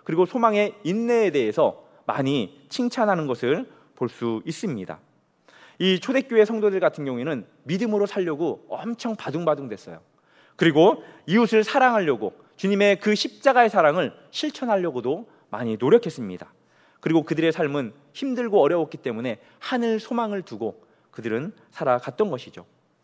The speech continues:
사랑하는 성도 여러분, 우리 교회가 정말로 하나님이 기뻐하는 믿음을 나타내는 교회가 되기를 바라고, 또 이웃에게 사랑을 실천하며, 또 많은 사람들이 어렵지만 하늘 소망을 가지고 살아가는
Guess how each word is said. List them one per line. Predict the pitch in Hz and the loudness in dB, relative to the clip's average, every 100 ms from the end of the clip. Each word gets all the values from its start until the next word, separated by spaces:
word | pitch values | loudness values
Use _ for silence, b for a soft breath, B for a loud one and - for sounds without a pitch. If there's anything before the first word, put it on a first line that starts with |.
| b b b b | b b b b
사랑하는 | - 160 156 147 139 | 4 6 8 6 0
성도 | 151 131 | -2 0
여러분, | 117 107 107 101 - _ _ b - | 0 0 -4 -6 -16 _ _ b -2
우리 | 180 196 190 | 0 0 -2
교회가 | 160 160 127 113 101 - _ _ _ _ | 0 2 2 -2 -4 -10 _ _ _ _
정말로 | 160 165 | -2 2
하나님이 | 170 262 254 226 214 | 2 0 -2 0 -2
기뻐하는 | - 165 - 170 143 113 95 _ | -4 -6 2 4 4 -2 -10 _
믿음을 | 135 139 139 | -8 -4 -4
나타내는 | 127 131 - 202 185 170 | -4 -6 -2 -2 -2 -6
교회가 | - 131 123 | -4 -4 -2
되기를 | 120 104 107 | -6 -8 -10
바라고, | 101 95 95 123 104 b b b | -10 -12 -10 -10 -10 b b b
또 | 165 | -2
이웃에게 | 160 165 190 175 156 160 139 - | 0 0 0 0 2 2 0 -6
사랑을 | - 233 208 | -2 0 0
실천하며, | 202 277 254 233 170 104 92 _ b b b | -4 -8 -8 -6 -4 -6 -12 _ b b b
또 | 190 | 6
많은 | 180 190 214 | 8 10 6
사람들이 | 214 226 190 185 | 6 6 6 4
어렵지만 | 180 170 262 - 160 139 117 - - | 8 10 10 8 0 0 0 -4 -6
하늘 | - 233 220 | -2 0 0
소망을 | 226 214 190 | 0 0 0
가지고 | 143 117 123 123 - - | -2 -4 -2 -2 -4 -6
살아가는 | - 208 151 156 | 2 2 4 0